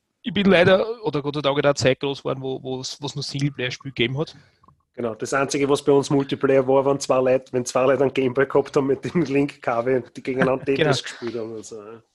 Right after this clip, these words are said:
Speaker 1: Dazu bin ich zu alter Mann auf einfach, dass ich sag, ich bin, ich spiele jetzt Fortnite, also interessiert mich nicht. Ich will damit irgendwelche Leute aus, aus Südkorea spielen oder aus, aus Amerika, das interessiert mich einfach nicht. Ich will mein Erlebnis haben.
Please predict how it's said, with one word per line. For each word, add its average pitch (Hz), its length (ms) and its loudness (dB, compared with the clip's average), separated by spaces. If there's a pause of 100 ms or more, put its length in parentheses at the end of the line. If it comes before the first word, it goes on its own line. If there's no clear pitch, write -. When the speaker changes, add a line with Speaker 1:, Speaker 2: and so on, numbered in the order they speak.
(360)
Speaker 1:
Dazu 135 300 -4
bin 131 160 -4
ich 143 100 -4
zu 143 200 -2
alter 127 300 2
Mann 127 280 -4
auf 135 160 -10
einfach, 123 340 -10
dass - 200 -12
ich 120 100 -12
sag, 117 240 -10
ich 117 140 -12
bin, 123 260 -14
ich 131 100 -14
spiele 120 200 -12
jetzt 120 140 -10
Fortnite, 117 440 -10
also 110 160 -12
interessiert 117 460 -12
mich 127 100 -12
nicht. 107 160 -10 (320)
Ich 120 100 -16
will 120 100 -12
damit 131 240 -8
irgendwelche 127 600 -6
Leute 110 260 -2
aus, - 240 -10
aus - 120 -12
Südkorea 120 440 -8
spielen 120 240 -18
oder 120 320 -2
aus, - 220 -8
aus 113 140 -10
Amerika, 117 400 -2
das 120 120 -6
interessiert - 380 -14
mich 127 120 -10
einfach - 280 -18
nicht. 110 160 -10
Ich 110 100 -14
will 131 180 -12 (280)
mein 127 100 0
Erlebnis 120 480 2
haben. 127 240 -6